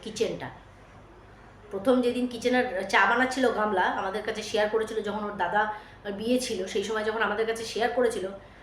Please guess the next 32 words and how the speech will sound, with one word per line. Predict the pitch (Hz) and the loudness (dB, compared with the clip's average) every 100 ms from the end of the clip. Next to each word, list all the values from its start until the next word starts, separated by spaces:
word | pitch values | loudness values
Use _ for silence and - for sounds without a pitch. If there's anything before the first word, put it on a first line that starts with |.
| - | 0
রান্নাঘরের | 208 220 247 254 277 | 4 6 6 4 4
পরিস্থিতি | 226 226 - 240 269 | 4 2 -2 -6 0
যে | 269 | 2
অতীব | - 254 | 4 2
খারাপ | 269 - 233 - | 0 4 4 4
ছিল | 285 | -4
সেটা | 285 240 233 | -2 2 4
আমরা, | 240 254 233 - | 6 4 4 0
মানে, | 214 220 220 | -6 -6 -6
সেই | - 277 | -2 6
আভাসেই | 233 226 262 294 254 | 8 10 8 4 -2
বুঝতে | 233 247 | 4 4
পেরেছি। | 214 175 151 - - - 170 | 4 0 -8 -16 -20 -8 -4
অথচ | 185 247 247 | -2 -2 0
দেখো, | 214 285 - - - - | 0 0 -4 -8 -18 -8
বাড়ি | 190 190 220 | 2 4 4
রং | 214 226 | 4 2
করেছে, | 247 247 226 180 - - - - - | 6 6 4 -2 -4 -10 -20 -10 4
টাইলস | 220 226 240 | 6 6 6
বসিয়েছে | 254 262 254 220 | 2 2 2 2
কিচেনে, | - 226 190 147 131 - - - | -2 -4 -4 -4 -10 -18 -20 -10
এমনি | 208 214 233 | -6 -2 2
এমনি। | 226 185 160 - - - - | 2 0 -8 -14 -20 -14 -4
ফোকলার | 214 240 247 220 | 2 6 6 6
গতরখানা | 220 247 247 262 262 | 4 4 6 6 8
ওরকম | 247 247 254 | 8 8 6
হয়েছে, | 220 - - 214 | 4 -2 -6 0
এমনি | 247 254 269 247 | 4 6 6 6
এমনি। | 202 165 - - - - - - | 4 -4 -10 -18 -20 -20 -18 -6
পয়সা | 196 208 - 254 208 208 | -2 -2 4 4 4 8
বলতা | 233 233 254 | 8 8 8
হ্যায়, | 247 226 | 8 8